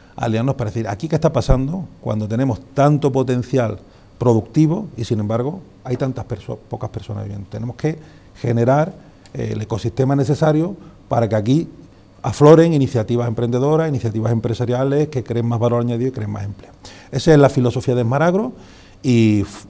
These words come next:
bueno, un primer proyecto en el que nos embarcamos ocho de las diputaciones que estamos en Smart Agro fue precisamente, eh, un proyecto que en Córdoba se llama Hub Rural Acelera Pyme, que básicamente, eh, va a estar funcionando durante veinticuatro meses. Básicamente,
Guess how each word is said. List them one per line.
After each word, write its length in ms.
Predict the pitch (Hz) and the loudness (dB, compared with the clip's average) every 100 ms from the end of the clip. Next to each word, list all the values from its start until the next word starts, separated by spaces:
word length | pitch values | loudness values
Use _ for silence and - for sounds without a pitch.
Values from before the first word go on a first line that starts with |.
| - | -8
bueno, 220 | 139 - - | -4 -4 -4
un 140 | 127 | 0
primer 280 | 131 135 135 | 4 4 4
proyecto 520 | 127 131 196 - 117 95 - - 113 | 4 6 6 2 -10 -10 -18 -20 -14
en 140 | 110 | -12
el 80 | 104 | -10
que 100 | 113 | -8
nos 80 | 107 | -6
embarcamos 440 | 101 104 117 120 | -6 -4 -6 -4
ocho 320 | 131 135 - 117 | -4 -4 -2 -2
de 60 | |
las 100 | 113 | -2
diputaciones 520 | 113 113 117 107 127 | -2 -2 -4 -2 -2
que 60 | 113 | -2
estamos 300 | - 117 113 | -4 -2 -2
en 60 | 117 | -2
Smart 240 | 123 127 | -4 -2
Agro 240 | 135 139 | 0 0
fue 180 | 147 135 | -2 -2
precisamente, 720 | 131 123 120 143 147 135 165 - - - - - - - - | -2 -2 0 2 0 0 -4 -6 -20 -20 -20 -20 -20 -16 -2
eh, 560 | 117 113 107 104 104 - | 2 4 2 0 -4 -8
un 200 | 117 113 | -6 -6
proyecto 540 | - 127 151 151 170 170 | -2 2 2 2 -2 -2
que 80 | |
en 120 | 113 95 | -6 -2
Córdoba 320 | 113 120 135 | -2 0 0
se 120 | 131 | 0
llama 300 | 113 135 127 - | 0 -2 -6 -2
Hub 180 | 120 143 - | 2 2 0
Rural 360 | 131 123 175 - | 0 2 0 -8
Acelera 380 | 113 - 104 104 | -8 -6 -4 -6
Pyme, 260 | 107 104 - - - - - - - | -8 -12 -16 -20 -20 -20 -20 -20 -2
que 120 | 131 | 2
básicamente, 720 | 131 131 123 123 127 131 170 233 - - - - - | 2 4 2 4 2 0 -2 -4 -16 -20 -20 -20 -20
eh, 140 | - 101 | -14 -8
va 80 | 95 | -6
a 20 | |
estar 140 | 113 | -6
funcionando 440 | 87 101 104 107 110 | -6 -4 -2 -2 -2
durante 260 | 104 104 | -2 -2
veinticuatro 400 | 101 98 107 110 | -4 -4 -4 -4
meses. 220 | 113 131 120 | -4 -4 -4
Básicamente, 680 | 131 127 127 131 131 156 | -2 -2 -2 -2 -2 -6